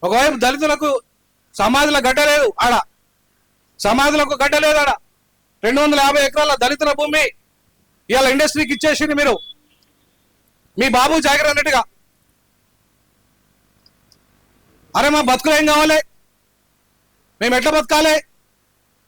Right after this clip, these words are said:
ఏ రకంగా మా చచ్చిపోతే సమాధులు పెట్టుకోవాలి? ఏ రకంగా మా పిల్లల్ని చదివించుకోవాలి?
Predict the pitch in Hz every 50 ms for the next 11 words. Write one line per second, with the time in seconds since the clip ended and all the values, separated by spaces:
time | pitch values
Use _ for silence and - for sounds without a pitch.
0 | _ _ _ _ _ _ _ _ _ _ _ _ _ _ _ - 190 247 214 208
1 | - 208 202 208 208 302 - 311 311 302 302 277 - 330 - 311 311 311 320 311
2 | 311 269 285 294 302 320 302 311 302 - - 294 302 311 311 311 311 294 - _
3 | _ _ _ _ _ _ _ _ _ _ _ _ _ _ _ _ _ _ _ _
4 | _ _ _ _ _ - 226 277 302 311 311 311 311 320 302 320 311 302 294 285
5 | 311 320 311 277 285 285 302 - - - - 311 302 311 320 320